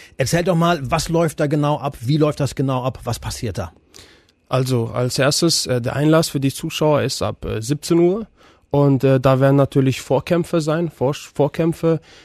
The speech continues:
Speaker 2: etwas jugendlich, also fängt ab fünfzehn Jahren so ungefähr an, die etwas, äh, geringeren Klassen kämpfen. Und da sind so Vorschaukämpfe. Und, äh, dann hat, wir haben, also an dem Abend haben wir drei Titelkämpfe. Einmal haben wir eine deutsche Meisterschaft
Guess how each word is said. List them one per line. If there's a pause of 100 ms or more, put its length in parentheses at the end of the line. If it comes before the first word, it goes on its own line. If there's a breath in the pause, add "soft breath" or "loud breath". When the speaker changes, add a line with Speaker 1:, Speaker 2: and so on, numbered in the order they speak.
(320 loud breath)
Speaker 2:
etwas
jugendlich,
also
fängt
ab
fünfzehn
Jahren
so
ungefähr
an,
die
etwas,
äh, (880 soft breath)
geringeren
Klassen
kämpfen. (480 loud breath)
Und
da
sind
so
Vorschaukämpfe. (360 soft breath)
Und,
äh,
dann
hat,
wir
haben,
also
an
dem
Abend
haben
wir
drei
Titelkämpfe. (300 soft breath)
Einmal
haben
wir
eine
deutsche
Meisterschaft